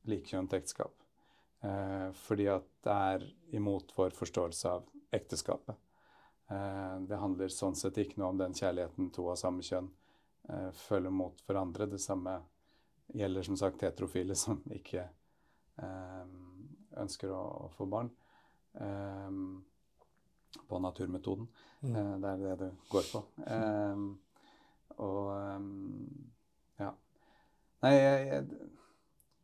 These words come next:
Speaker 1: det er, det er vanskelig
Speaker 2: Mm.
Speaker 1: å, å skulle si til folk at jeg tror de må stå i en, en spenning av og til, og, eh, men jeg, jeg håper og tror at våre menigheter er, er gode hjem også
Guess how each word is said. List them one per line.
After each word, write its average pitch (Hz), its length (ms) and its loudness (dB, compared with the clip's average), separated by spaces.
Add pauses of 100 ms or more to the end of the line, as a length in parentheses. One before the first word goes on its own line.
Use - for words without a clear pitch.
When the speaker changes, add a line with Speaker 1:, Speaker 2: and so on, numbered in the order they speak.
(360)
Speaker 1:
det 135 100 6
er, 120 260 8
det 123 160 6
er 117 220 8 (140)
vanskelig 113 480 4 (160)
Speaker 2:
Mm. 190 180 -4
Speaker 1:
å, 113 80 0 (180)
å 107 120 -2
skulle 110 320 0
si - 480 -2
til 95 140 -6
folk 98 300 0
at - 160 -4
jeg 101 140 0
tror 95 160 0
de 95 80 0
må 98 120 0
stå 90 280 -4
i 95 80 -2
en, 95 280 -2
en 101 140 -4
spenning 92 380 -2
av 92 160 -6
og - 60 -14
til, 95 220 -4
og, 95 360 -4 (840)
eh, - 300 -12 (1000)
men 110 100 -2
jeg, 107 180 -2
jeg 110 160 -2
håper 107 460 -2
og 107 340 -4
tror 98 320 0
at 101 240 -2
våre 101 160 0
menigheter 92 480 -2
er, 95 300 -2
er 98 180 -2
gode 92 220 -2
hjem 92 260 -4
også 101 240 -8